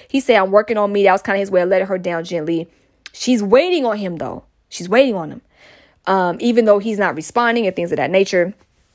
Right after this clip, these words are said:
So when she finds out he's with me, which I don't know how because I've never posted anybody's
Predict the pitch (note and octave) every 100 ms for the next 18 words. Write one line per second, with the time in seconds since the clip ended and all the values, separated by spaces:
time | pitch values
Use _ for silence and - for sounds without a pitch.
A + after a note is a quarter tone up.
0 | _ _ _ _ _ _ - G3 E3+ E3+
1 | B3+ B3+ G#3+ F#3+ F#3 E3+ G3+ F#3 D#3 D#3
2 | C4+ G#3 D#3 - _ _ _ _ _ _
3 | _ _ _ _ _ _ - F#3 F3 F3
4 | A3+ G3 E3 G3+ F#3 E3+ E3 E3+ E3 -
5 | F#3 G3+ G#3 G#3 F#3+ G3+ F#3 F#3 - F#3+
6 | F3+ E3+